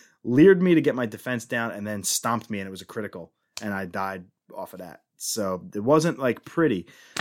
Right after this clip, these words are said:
Um, but then I lost to the first three gym leaders. Now, since then, have beaten the game, like I said,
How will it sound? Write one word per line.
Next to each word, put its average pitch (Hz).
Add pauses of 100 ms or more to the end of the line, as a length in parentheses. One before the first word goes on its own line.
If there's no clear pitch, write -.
(140)
Um, 117
but 123
then 135
I 127
lost 117
to 131
the 120
first 135
three 147
gym 175
leaders. 110
Now, 139 (800)
since -
then, 170 (100)
have 104
beaten 151
the 170
game, 147
like 123
I 117
said, 135